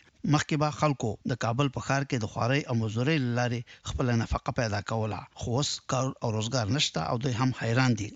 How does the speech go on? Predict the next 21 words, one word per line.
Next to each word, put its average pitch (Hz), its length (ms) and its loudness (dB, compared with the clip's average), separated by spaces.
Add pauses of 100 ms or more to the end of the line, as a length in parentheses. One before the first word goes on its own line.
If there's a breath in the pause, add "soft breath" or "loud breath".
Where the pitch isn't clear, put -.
(160)
حیدري 120 340 2
وایي 147 320 2
چې 208 120 0
له 170 60 2 (100)
تېرې 170 260 2
یوې 180 180 4
میاشتې 156 320 0
نه 135 100 0
په 123 120 -6
کور 156 180 0
کې 135 120 0
بې 127 140 0
روزګاره 113 420 0
و. 104 60 -10 (260)
په 120 140 -4
ښار 151 260 2
کې 196 100 0 (200)
د 123 160 0
ژوند 147 260 4 (200)
غیر 175 160 4
یقیني 139 480 4